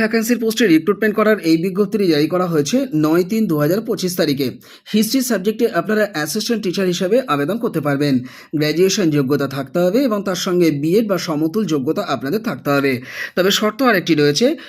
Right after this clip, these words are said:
শুধুমাত্র এসসি ক্যাটাগরি ক্যান্ডিডেটরাই এই নিয়োগে অংশ নিতে অ্যাপ্লিকেশন করতে পারবেন। আবেদনপত্র আপনাদেরকে দশ দিনের মধ্যে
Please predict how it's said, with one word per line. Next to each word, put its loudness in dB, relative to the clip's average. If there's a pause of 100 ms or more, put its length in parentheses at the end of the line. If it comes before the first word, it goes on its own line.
(160)
শুধুমাত্র 2 (220)
এসসি -4
ক্যাটাগরি 2
ক্যান্ডিডেটরাই 2 (100)
এই 4
নিয়োগে 4 (160)
অংশ -4 (100)
নিতে 0 (120)
অ্যাপ্লিকেশন -2
করতে -2
পারবেন। 2 (520)
আবেদনপত্র 0 (200)
আপনাদেরকে 0 (160)
দশ 0
দিনের 0
মধ্যে 0